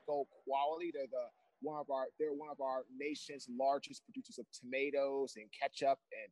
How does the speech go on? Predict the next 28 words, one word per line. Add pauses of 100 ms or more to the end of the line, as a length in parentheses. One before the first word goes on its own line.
pizza
sauce,
and
they're
phenomenal
out
of (300)
Elwood,
Indiana. (300)
So (240)
I've
really
worked
hard,
Matt,
these
last,
you
know, (120)
five
years,
I'll
say, (380)
to
really
diversify
my
client